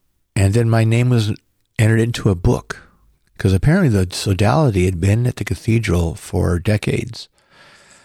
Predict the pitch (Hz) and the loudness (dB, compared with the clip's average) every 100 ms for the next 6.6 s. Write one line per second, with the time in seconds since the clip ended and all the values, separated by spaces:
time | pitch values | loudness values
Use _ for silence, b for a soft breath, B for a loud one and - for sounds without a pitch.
0 | b b b - 90 90 87 92 - - | b b b -2 0 0 -4 -8 -6 0
1 | 123 117 101 101 98 95 - 101 98 98 | 2 2 2 2 2 0 0 0 2 2
2 | 98 92 _ _ - 90 87 - 101 95 | 2 -2 _ _ -2 -2 -2 -2 -2 0
3 | 85 85 90 - 107 120 214 220 120 101 | -2 -6 -6 -4 0 2 2 2 2 2
4 | 87 95 107 104 - 95 98 - 101 113 | 0 0 2 2 0 -2 -2 -4 -4 -6
5 | - _ B B B B B B B B | -10 _ B B B B B B B B
6 | 123 95 95 90 95 | -2 0 0 -2 -8